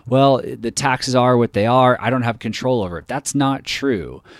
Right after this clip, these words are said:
I've shared before, but it's not uncommon for us to see six or even seven figures of projected tax savings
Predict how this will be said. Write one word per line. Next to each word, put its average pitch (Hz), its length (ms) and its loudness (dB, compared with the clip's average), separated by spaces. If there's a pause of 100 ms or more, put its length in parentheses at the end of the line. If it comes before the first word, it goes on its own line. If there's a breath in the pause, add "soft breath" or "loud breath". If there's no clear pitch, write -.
(140)
I've 104 180 -2
shared 127 260 2
before, 131 340 0
but 117 140 -2
it's 123 180 -4
not 123 400 2
uncommon 139 640 -2
for 104 200 -4
us 98 180 -4
to 110 120 -4
see 113 340 -2
six - 640 -4
or 131 200 -6
even 127 340 -2
seven 147 600 -4
figures 101 840 -2 (360 soft breath)
of 123 200 -2
projected 123 720 -2
tax - 460 -6
savings 92 640 -2